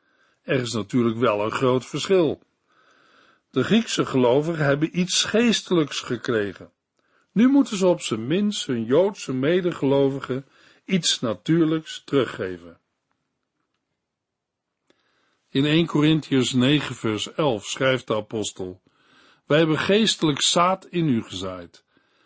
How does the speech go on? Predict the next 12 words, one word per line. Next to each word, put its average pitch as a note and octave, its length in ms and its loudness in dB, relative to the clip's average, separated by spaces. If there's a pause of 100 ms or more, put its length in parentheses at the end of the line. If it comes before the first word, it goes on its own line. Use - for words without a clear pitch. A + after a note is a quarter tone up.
(240)
Is G3 180 2
het F#3 120 2
dan F3+ 200 2
te F#3 120 0
veel G#3 280 4
gevraagd D#3 520 0
dat D#3 180 -2
wij D3 220 0
eten D3+ 360 2
en A#2+ 180 0
drinken D3+ 600 2
oogsten?" G2 640 -6